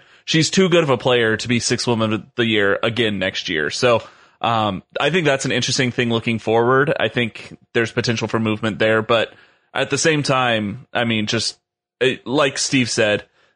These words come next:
this is who people expected her to be when she got drafted. And I think we're just seeing that come out now. I think she's, she's finally caught up to the speed of the league, and she's playing at, you know,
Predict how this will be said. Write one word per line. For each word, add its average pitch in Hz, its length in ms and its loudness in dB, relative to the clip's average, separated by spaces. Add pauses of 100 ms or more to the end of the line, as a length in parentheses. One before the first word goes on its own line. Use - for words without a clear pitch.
this 160 220 2
is 175 180 2
who 151 160 2
people 135 400 2
expected 117 680 0
her 120 340 -2
to - 140 -6
be 113 300 -2
when 110 200 -2
she 110 140 -2
got 101 180 0
drafted. 110 580 0 (400)
And 117 260 0
I 110 80 0
think 127 220 -2
we're 120 100 2
just 110 160 -2
seeing 117 300 0
that 104 180 -2
come 107 180 -4
out 92 160 -2
now. 87 140 -2
I 90 80 0
think 107 260 -6
she's, 107 460 -4
she's 113 240 -4
finally 120 540 0 (300)
caught 131 200 2
up 127 140 0
to 135 100 -4
the 120 80 0
speed 117 280 -2
of 104 100 -4
the 110 80 0
league, 107 340 0
and 110 140 -4
she's 107 160 -4
playing 113 420 -2
at, 101 400 -2 (100)
you 110 120 -4
know, 80 280 -6